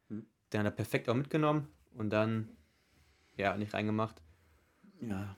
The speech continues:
Speaker 2: Gehen dann aber in Führung durch ein eins zu null, durch ein Eigentor von Bella Kotschap, den ich aber, jetzt abgesehen von dem Eigentor, richtig stark finde bei Bochum, in der Innenverteidigung.
Speaker 1: Ja, die ganze Saison schon über. Der
Speaker 2: Also der
Speaker 1: stellt,
Speaker 2: spielt echt gut, ne?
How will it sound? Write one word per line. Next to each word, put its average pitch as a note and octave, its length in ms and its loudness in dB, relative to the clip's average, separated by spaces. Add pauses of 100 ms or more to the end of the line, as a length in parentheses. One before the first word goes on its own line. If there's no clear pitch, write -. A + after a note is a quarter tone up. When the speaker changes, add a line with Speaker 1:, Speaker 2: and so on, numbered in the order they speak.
(100)
Speaker 2:
Gehen A2 120 4
dann A#2 120 6
aber A2+ 140 6
in G#2+ 80 4
Führung C#3+ 480 6 (140)
durch A2+ 180 2
ein A2+ 140 -2
eins A2+ 320 0
zu A2+ 100 -2
null, A#2+ 320 4 (280)
durch G#2 120 -14
ein G2 40 -2
Eigentor A2+ 580 2
von G#2 200 -2
Bella G#2+ 220 4
Kotschap, A#2+ 440 -2 (680)
den C3 80 6
ich C3 100 2
aber, A#2+ 300 4 (420)
jetzt - 180 -6
abgesehen A#2 260 0
von G#2 120 -4
dem G#2 100 -2
Eigentor, A#2 560 4 (160)
richtig A2+ 160 -2
stark A#2+ 200 4
finde G2 220 -4
bei F2+ 60 -4
Bochum, G2 280 -6
in F#2+ 60 -4
der F#2 140 -6
Innenverteidigung. G2 600 -6 (320)
Speaker 1:
Ja, G2+ 140 6
die G#2+ 100 6
ganze G#2+ 280 6
Saison F#2+ 360 6
schon G#2+ 200 6
über. F#2 160 6
Der F#2 100 4
Speaker 2:
Also G2 120 4
der G#2 60 10
Speaker 1:
stellt, G#2+ 80 10
Speaker 2:
spielt A#2 160 2
echt - 80 -6
gut, C3+ 180 2
ne? G#2+ 160 2